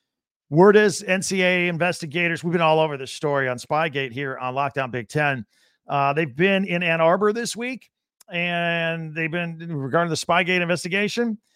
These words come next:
And what is interesting for me, for an organization that is notoriously slow, uh, they seem to be moving fast on this one.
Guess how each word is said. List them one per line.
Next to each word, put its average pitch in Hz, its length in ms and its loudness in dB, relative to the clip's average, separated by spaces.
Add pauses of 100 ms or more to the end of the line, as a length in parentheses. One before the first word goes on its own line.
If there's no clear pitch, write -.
(140)
And 165 80 -4
what 185 260 -2
is 160 140 -6
interesting 220 360 -4
for 160 120 -8
me, 175 160 0
for 160 220 0
an 170 60 -10
organization 170 1040 -4
that 143 500 0
is 147 180 -6
notoriously 143 1400 0
slow, 139 500 -4 (680)
uh, 117 260 -4 (100)
they 156 100 -8
seem 160 220 -8
to 131 60 -10
be 123 80 -10
moving 123 320 -8
fast - 840 -8
on 113 180 -6
this 123 220 -12
one. 78 200 -16